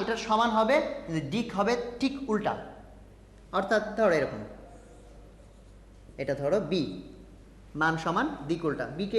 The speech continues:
এখানে না এঁকে আমি ইচ্ছে করলে এখানেও আঁকতে পারি ওই যে আগের নিয়মে। এই যদি হয় অবস্থা তাহলে আমরা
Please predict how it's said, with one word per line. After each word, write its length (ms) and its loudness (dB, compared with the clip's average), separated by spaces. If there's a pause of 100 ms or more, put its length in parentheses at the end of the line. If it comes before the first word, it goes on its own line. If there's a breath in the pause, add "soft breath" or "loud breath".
এখানে 240 2
না 140 2
এঁকে 180 0
আমি 120 0
ইচ্ছে 180 -6
করলে 160 4 (440)
এখানেও 300 2
আঁকতে 240 -2
পারি 140 -6 (540)
ওই 100 -4
যে 120 0
আগের 200 0
নিয়মে। 240 -6 (2750)
এই 120 6
যদি 200 6
হয় 180 6
অবস্থা 240 4 (120)
তাহলে 260 6
আমরা 140 4